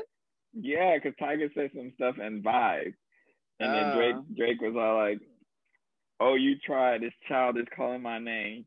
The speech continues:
Speaker 1: on the world stage. You need to act your age instead of your girl's age." Oh, just,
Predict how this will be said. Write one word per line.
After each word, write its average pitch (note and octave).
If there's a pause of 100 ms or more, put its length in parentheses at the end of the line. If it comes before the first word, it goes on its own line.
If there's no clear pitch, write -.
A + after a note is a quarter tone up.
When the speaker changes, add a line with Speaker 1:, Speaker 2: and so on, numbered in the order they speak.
(260)
Speaker 1:
on G#2+
the G#2+
world B2
stage. G#2
You A#2
need A#2
to A2
act A2+
your A#2+
age G#2
instead A2
of G2+
your G2
girl's A#2
age." F#2 (1600)
Oh, D#3 (120)
just, G#2